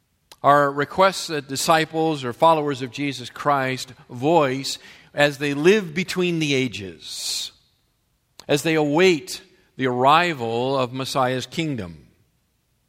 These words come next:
Those things that concern us having to do with our daily provision, having to do with our daily pardon, and this morning having to do with our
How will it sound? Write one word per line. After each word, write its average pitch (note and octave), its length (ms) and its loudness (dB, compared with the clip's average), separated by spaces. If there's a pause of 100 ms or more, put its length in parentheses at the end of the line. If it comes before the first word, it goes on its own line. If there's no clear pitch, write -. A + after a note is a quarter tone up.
(640)
Those F3+ 300 4
things F#3 320 0
that D3+ 240 0
concern E3 500 0
us B2+ 460 -4 (220)
having D3+ 260 2
to D3+ 80 -6
do D#3 200 0
with D3 240 0
our C3+ 220 2
daily D3 460 -2
provision, B2+ 840 -4 (1080)
having D#3 220 2
to D3+ 100 -4
do D#3 260 0
with D3 160 2
our C#3 220 4 (220)
daily D3 560 0
pardon, B2 720 -2
and B2+ 340 -6
this - 220 -10
morning C3+ 420 -2
having C3 360 -4
to B2+ 100 -8
do C#3 280 -2
with B2 160 -2
our B2 220 2